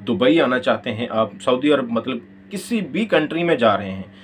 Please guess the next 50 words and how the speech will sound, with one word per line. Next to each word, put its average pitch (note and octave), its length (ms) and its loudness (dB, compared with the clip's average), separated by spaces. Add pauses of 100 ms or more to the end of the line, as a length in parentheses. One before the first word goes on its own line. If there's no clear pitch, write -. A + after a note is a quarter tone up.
(220)
आपको C3 240 0
किसी G#3+ 300 0
किस्म G#3 320 0
की G3 160 -2
information C#3 600 -2
चाहिए, A#2 300 -2
document C3 500 0
के C3+ 120 -6
हिसाब A#2+ 280 -2
से - 160 -6
आपको A2 220 -4
चाहिए, G#2 420 -4 (280)
visa B2 260 2
के C#3 120 -6
हिसाब A#2+ 340 -2
से A2+ 140 -8
चाहिए, G#2 360 -4
आपको A#2 420 -2
work G2+ 320 -2
permit C3 300 0
visa C3+ 260 -2
के C#3+ 100 -4
हिसाब A#2+ 220 0
से A2 120 -6
चाहिए A2+ 340 -4 (560)
या C3+ 160 6
आपको F3 340 4
visit A3+ 300 4
visa D#3 240 2
के D3+ 80 -2
हिसाब C3 240 -2
से A2+ 120 -10
चाहिए, G2+ 320 -6 (380)
तो B2 60 -2
please F3 300 0
मेरी F3+ 240 2
video D#3+ 240 2
के F3 100 -4
नीचे C3+ 260 -4
comment C#3+ 280 2
section G3 400 -6
में F#3+ 120 -2
जाके C3 260 2
अपनी C3+ 240 0
कीमती B2+ 340 -4
राय B2+ 140 2
का C3 140 0
इजहार B2 380 -2
लाजम A2 320 0
फरमाना। G2 420 -8